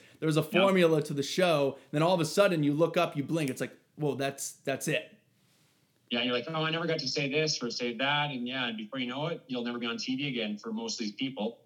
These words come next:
Speaker 1: Yeah.
Speaker 2: Uh, some of these people will get to go on Paradise again, but, uh, yeah.
Speaker 1: You know who stood out to me last night, and I really liked her, and we talked about it? Abigail, once again,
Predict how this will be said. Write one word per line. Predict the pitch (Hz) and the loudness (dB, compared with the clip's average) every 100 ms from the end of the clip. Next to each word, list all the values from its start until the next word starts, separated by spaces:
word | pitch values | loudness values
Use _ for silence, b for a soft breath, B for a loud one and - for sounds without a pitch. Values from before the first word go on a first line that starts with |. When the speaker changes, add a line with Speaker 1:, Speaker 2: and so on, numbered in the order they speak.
| _ | _
Speaker 1:
Yeah. | 139 147 135 | -4 -2 0
Speaker 2:
Uh, | 135 | 0
some | 123 151 | 0 -2
of | |
these | 127 | -2
people | - 120 117 | -6 -6 -6
will | |
get | 110 | -6
to | 110 | -6
go | 113 | -6
on | 107 101 | -6 -4
Paradise | 117 120 120 117 | -2 0 0 -2
again, | 123 120 107 | -4 -6 -6
but, | 104 101 95 - | -4 -4 -6 -6
uh, | 104 101 98 98 _ - | -4 -4 -6 -10 _ -8
yeah. | 110 104 - _ _ _ _ _ _ _ _ | -8 -8 -14 _ _ _ _ _ _ _ _
Speaker 1:
You | 156 | 0
know | 233 | 2
who | 262 | 2
stood | - 226 | 2 2
out | 208 185 | 2 2
to | 196 | 0
me | |
last | 165 151 156 156 | 2 2 2 0
night, | 156 151 | 0 2
and | 147 | 2
I | |
really | 165 180 | 2 2
liked | 151 139 139 139 | 2 2 0 -2
her, | 120 123 123 - _ | -6 -6 -8 -14 _
and | 147 143 | -2 0
we | 151 | 0
talked | 165 170 165 | 2 2 2
about | 143 131 127 | 0 -2 0
it? | 135 - b b b 160 | -2 -4 b b b 2
Abigail, | 185 208 170 165 143 | 4 4 6 6 6
once | 147 147 | 4 2
again, | 139 127 127 107 | -2 -2 -4 -6